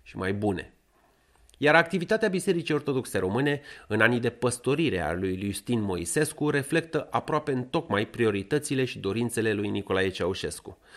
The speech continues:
În plan extern, patriarhul încearcă să îmbunătățească imaginea regimului comunist printr-un turneu american în o mie nouă sute șaptezeci și nouă, ocazie cu care întâi stătătorul Bor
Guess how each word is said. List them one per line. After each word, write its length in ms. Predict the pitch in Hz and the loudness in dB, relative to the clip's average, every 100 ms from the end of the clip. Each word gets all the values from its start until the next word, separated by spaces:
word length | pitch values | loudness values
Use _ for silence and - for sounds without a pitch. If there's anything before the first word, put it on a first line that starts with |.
| - - - | -20 -14 0
În 180 | 120 | 2
plan 300 | 117 110 98 | 4 4 4
extern, 640 | 87 - - 180 170 170 - | 0 -6 2 4 6 4 0
patriarhul 760 | 160 156 147 151 147 135 143 - | 0 0 2 2 2 0 0 0
încearcă 440 | 131 123 139 135 | 0 0 -2 -2
să 120 | 135 | -4
îmbunătățească 720 | 131 123 123 117 113 135 131 123 | -4 0 -2 -2 -2 -4 -2 -2
imaginea 500 | 117 113 110 113 98 | 2 2 2 0 -2
regimului 440 | 98 113 104 95 | -2 -2 -2 -4
comunist 560 | - 101 147 185 - - | -2 -2 2 0 -2 -8
printr-un 500 | - 180 175 165 160 | -4 -2 0 -4 -2
turneu 460 | 139 151 160 151 - | -2 2 2 0 -2
american 720 | 143 147 135 - 151 151 147 - | 0 0 0 2 2 2 -2 -4
în 100 | 147 | 0
o 60 | |
mie 160 | 147 147 | 2 2
nouă 120 | 135 | 0
sute 120 | 135 | -4
șaptezeci 440 | 127 135 - 123 123 | -4 -4 -2 -4 -2
și 100 | 131 | 0
nouă, 280 | 107 - - - - - | 0 -2 -8 -18 -20 -8
ocazie 440 | - 120 131 104 110 | -4 4 6 6 0
cu 180 | 107 107 | -2 0
care 220 | 113 110 | 2 2
întâi 260 | 104 135 | 2 0
stătătorul 640 | 120 - 104 104 104 98 90 | 0 -2 -2 -2 -2 -2 -2
Bor 340 | 123 185 175 | 2 2 2